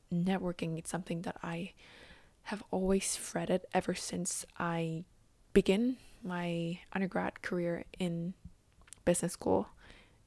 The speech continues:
Do not understand why we need networking. Do not like it. I am a very, very introverted person.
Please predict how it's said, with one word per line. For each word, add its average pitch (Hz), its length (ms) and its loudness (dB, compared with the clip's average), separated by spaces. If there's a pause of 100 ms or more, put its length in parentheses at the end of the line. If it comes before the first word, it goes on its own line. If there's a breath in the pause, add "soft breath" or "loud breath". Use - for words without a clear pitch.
(120)
Do 180 140 6
not 185 140 6
understand 190 360 0
why 165 200 0
we 165 180 0
need 170 100 -2
networking. 175 600 -2 (1080 soft breath)
Do 196 140 8
not 196 220 8
like 175 260 -2
it. 202 200 0 (200)
I 180 120 -2
am 175 460 -4 (440 soft breath)
a 185 100 -2
very, 175 520 0
very 170 440 -2
introverted 175 460 -2
person. 196 540 -6